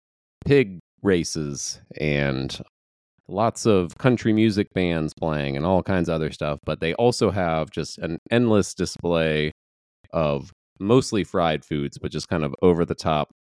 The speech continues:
hilarious foods. Some of them are sweet, some are savory, and it's a lot of fun to pay attention to. And every year they have new entrants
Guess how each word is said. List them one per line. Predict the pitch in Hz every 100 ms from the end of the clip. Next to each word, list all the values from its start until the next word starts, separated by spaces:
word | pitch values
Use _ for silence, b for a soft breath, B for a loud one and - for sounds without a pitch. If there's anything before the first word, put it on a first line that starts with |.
| -
hilarious | 82 78 78 76 76 73
foods. | - 123 113 104 85 - -
Some | -
of | 78
them | 73 73
are |
sweet, | 92 123 120 110 -
some | - 78
are | 73
savory, | - 104 95 92 87 87 85 _ _ _ _ _ _ -
and | 82 80
it's | 78
a | 85
lot | 82 76
of | 76
fun | - 80 76 73
to | -
pay | 78 71
attention | - 73 73 69
to. | 76 67 64
And | 73 -
every | 110 98
year | 90 85
they | 78 76
have | 90 85 80 -
new | 101 117
entrants | 110 104 - 104 104 - -